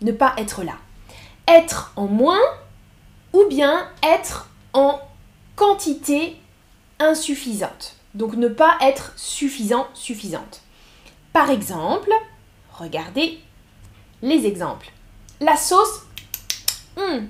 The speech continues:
la sauce manque de sel. La sauce manque de sel, ça veut dire qu'il n'y a pas assez de sel dans la sauce.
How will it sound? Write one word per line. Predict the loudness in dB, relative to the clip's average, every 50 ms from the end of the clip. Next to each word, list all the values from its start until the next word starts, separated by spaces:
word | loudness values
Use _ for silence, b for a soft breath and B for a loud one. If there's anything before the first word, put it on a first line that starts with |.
| -14 -18 -20 -20 -20 -10 -2
la | 0 2 2
sauce | 2 0 0 0 0 0 0 -2 -8 -10 -12 -16 -20 -18 -8
manque | -4 -2 0 2 2 2 2 0 0 -2 -6 -10 -14 -16 -18 -18 -14
de | -10 -10 -8
sel. | -8 -8 -8 -6 -4 -4 -2 -4 -4 -6 -10 -14 -20 -20 -20 b b b b b b b b b b
La | -4 -2 -2
sauce | -2 -2 -2 0 0 0 -2 -6 -6 -4
manque | 0 4 6 6 4 4 0 -6 -12 -16 -12
de | -8 -8
sel, | -8 -6 -4 0 0 2 2 2 0 -4 B B B -12
ça | -4 0 0 0
veut | 0 -2
dire | -2 -2 -2 -2 -2 -2
qu'il | -2 -2 0 0
n'y | -2 -4
a | -6 -6 -2
pas | 2 2 2 2 0 -2 -4
assez | -4 -4 -4 -4 -4 -4 -2 -2
de | -4 -4
sel | -8 -6 -2 0 2 2 0 0 -4 b b b b b b b -18 -2
dans | 2 4 4 4
la | 4 2 0
sauce. | -4 -8 -10 -12 -12 -14 -16 -18 -20